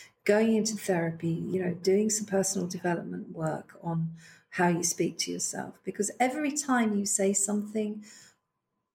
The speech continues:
that validates yourself, you have less of a need to get that from somebody else. And so you get more respect from people.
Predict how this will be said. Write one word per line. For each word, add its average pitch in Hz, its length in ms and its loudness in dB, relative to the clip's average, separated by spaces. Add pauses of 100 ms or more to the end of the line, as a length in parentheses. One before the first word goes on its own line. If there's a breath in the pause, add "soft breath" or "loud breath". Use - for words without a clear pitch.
(400)
that 208 160 4
validates 196 800 2
yourself, - 720 -4 (1200)
you 185 260 2
have 165 320 -2
less 185 400 2
of - 80 -10
a 180 60 0
need 165 580 2 (720)
to - 80 -4
get - 200 4
that 170 180 0
from 170 140 -4
somebody 160 480 0
else. - 460 -6 (380)
And 165 120 2
so 170 200 2
you 165 240 2
get 160 260 -2
more 165 120 -2
respect 202 380 -4
from 185 160 -12
people. 185 340 -10